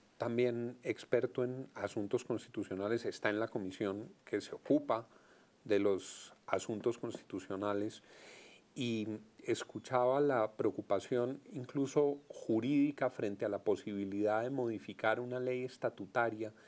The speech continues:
en un plazo corto, en el segundo periodo de sesiones, en una legislatura. ¿Cómo, cómo es ese tema desde la perspectiva de la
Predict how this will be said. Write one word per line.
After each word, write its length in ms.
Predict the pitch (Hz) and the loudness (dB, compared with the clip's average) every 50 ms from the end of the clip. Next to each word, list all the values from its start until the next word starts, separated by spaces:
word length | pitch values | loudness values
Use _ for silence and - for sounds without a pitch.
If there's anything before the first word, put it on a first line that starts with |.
| - - - - _ - | -20 -20 -20 -20 _ -4
en 160 | 147 120 107 | -2 -2 0
un 160 | 104 104 110 113 | 0 -2 -4 0
plazo 400 | - 123 120 117 - - 117 - | 2 2 2 4 2 0 0 4
corto, 640 | - 135 123 117 120 - - 123 117 113 120 - - - | 4 6 6 6 2 0 0 2 2 2 0 -4 -6 -6
en 160 | 107 104 101 | -4 -2 -2
el 120 | 101 98 - | -2 -4 -2
segundo 420 | - 107 98 104 104 110 113 110 | 0 0 0 0 2 2 2 2
periodo 400 | - 120 101 98 101 110 117 117 | 4 2 2 4 4 4 6 6
de 80 | 113 104 | 4 2
sesiones, 580 | - - 90 - - 123 110 107 113 117 - 110 | 0 -6 -8 -4 0 0 0 0 0 -2 -4 -4
en 80 | 101 | -6
una 160 | 98 104 110 | -2 -2 0
legislatura. 640 | 120 120 117 113 113 110 113 117 - 175 - 117 - | 0 0 -2 -4 0 0 0 2 4 4 4 4 4
¿Cómo, 320 | - 127 127 131 135 131 135 - - - - - _ | 4 2 4 4 2 0 -2 -6 -16 -20 -20 -20 _
cómo 240 | - 143 135 135 147 | 4 4 6 6 4
es 120 | 151 147 - | 4 4 4
ese 220 | 143 135 - 156 | 2 4 2 2
tema 520 | 151 - 143 139 143 143 143 143 139 131 - - - - - - - - - _ _ _ _ _ | 4 4 2 4 4 4 4 4 2 0 -2 -6 -14 -20 -20 -20 -20 -20 -20 _ _ _ _ _
desde 340 | - 117 143 139 131 113 120 | 4 6 6 8 8 8 6
la 160 | 110 113 - | 6 6 4
perspectiva 920 | - 117 107 - - - 101 - - - 139 127 131 135 139 135 139 143 - - | 4 2 2 4 2 0 0 2 2 4 6 6 6 6 6 4 2 0 -2 -4
de 180 | - 117 120 113 | 2 4 4 4
la 680 | 113 110 107 107 104 104 104 104 101 107 117 - 151 | 6 4 4 2 2 2 0 0 -2 -4 -4 -2 2